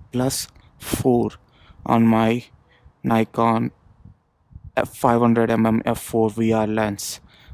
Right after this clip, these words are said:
I've saved that lens as number one, so it's showing a plus four value.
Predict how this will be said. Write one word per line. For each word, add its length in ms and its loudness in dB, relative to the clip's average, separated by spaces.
I've 180 -2
saved 360 -2
that 240 -2
lens 260 2
as 200 -2
number 280 0
one, 380 0
so 240 0
it's 100 0
showing 380 2
a 60 0
plus 340 -2
four 320 0
value. 460 -2